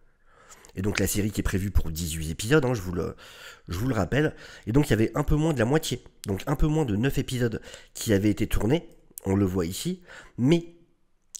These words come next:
ça a été assez pour les exécutifs de chez Marvel, incluant Kevin Feige,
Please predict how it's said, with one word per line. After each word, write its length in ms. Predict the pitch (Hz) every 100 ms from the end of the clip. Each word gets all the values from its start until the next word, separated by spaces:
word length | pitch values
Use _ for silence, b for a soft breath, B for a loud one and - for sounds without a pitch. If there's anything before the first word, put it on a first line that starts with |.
| -
ça 180 | - 120
a 40 |
été 240 | 139 - 185
assez 340 | 127 - - B B B -
pour 180 | - 123
les 160 | 95
exécutifs 460 | 139 170 - - 143
de 80 | 123
chez 160 | -
Marvel, 400 | 117 95 92 127 - _ _
incluant 480 | 165 160 - 165 147 -
Kevin 280 | - 165 151
Feige, 380 | 139 127 107 110